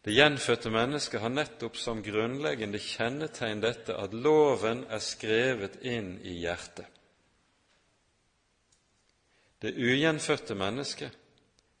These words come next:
det hater Guds hellige lov. Det ugjenfødte mennesket, det elsker loviskheten, men det hater loven. Og det er det meget stor forskjell på.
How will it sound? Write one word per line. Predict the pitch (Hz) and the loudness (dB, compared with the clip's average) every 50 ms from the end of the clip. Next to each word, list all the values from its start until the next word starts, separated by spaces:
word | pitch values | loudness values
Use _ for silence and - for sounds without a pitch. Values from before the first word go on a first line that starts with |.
| _ _ - | _ _ -12
det | 104 98 90 - - | -10 -10 -10 -6 -2
hater | 104 101 107 123 120 - - - 98 92 90 85 92 | 0 0 0 0 -2 -8 -12 -8 -6 -6 -6 -6 -6
Guds | 95 90 87 78 - - - 85 | -6 -6 -6 -8 -8 -10 -8 -8
hellige | 82 82 85 82 78 76 | -8 -6 -8 -8 -10 -10
lov. | 76 76 - - - - - - _ _ _ _ _ _ _ _ _ _ _ _ _ _ _ _ _ _ _ _ _ - - _ _ - | -14 -14 -16 -18 -20 -20 -20 -20 _ _ _ _ _ _ _ _ _ _ _ _ _ _ _ _ _ _ _ _ _ -20 -20 _ _ -4
Det | 117 117 117 | 0 2 4
ugjenfødte | 113 127 139 147 156 156 147 - 147 127 - - 104 | 4 4 4 4 2 0 0 0 -2 -2 -2 -4 -4
mennesket, | 101 98 101 107 127 139 135 - - 101 92 92 - - - _ - | -2 0 0 0 -2 -4 -6 -6 -4 -4 -4 -4 -6 -14 -20 _ -10
det | - 92 - | -8 -6 -2
elsker | 104 104 104 - - - 104 101 | -2 -2 -2 -4 -6 -4 -4 -4
loviskheten, | 107 123 147 156 143 107 87 80 85 82 - - - 90 85 80 - - - - - _ _ _ _ _ _ _ _ _ _ _ _ _ _ _ - | -4 -4 -2 -2 0 0 0 -2 -4 -6 -6 -8 -8 -8 -8 -8 -10 -14 -14 -16 -16 _ _ _ _ _ _ _ _ _ _ _ _ _ _ _ -8
men | 98 95 87 | -6 -4 -2
det | 95 85 | -2 0
hater | 85 92 107 117 - - 95 87 87 90 | 0 0 0 0 -2 -6 -6 -6 -4 -4
loven. | 107 110 90 73 67 - - - _ _ _ _ _ _ _ _ _ _ _ _ _ _ _ _ _ _ _ _ _ _ _ - | -4 -4 -6 -6 -8 -14 -20 -20 _ _ _ _ _ _ _ _ _ _ _ _ _ _ _ _ _ _ _ _ _ _ _ -12
Og | 98 87 85 | -12 -8 -2
det | 104 120 131 139 147 - | 2 2 4 4 2 0
er | - 107 95 | -2 -4 -4
det | 104 101 | -4 -4
meget | 101 98 98 98 98 101 113 131 143 135 123 - | -4 -4 -4 0 2 4 4 4 2 0 -2 -4
stor | - - 131 120 110 - | -4 -4 -2 -4 -4 -2
forskjell | - 104 104 - - - 117 110 - | -2 -2 -2 -2 -4 -6 -6 -6 -6
på. | - 107 110 | -8 -8 -8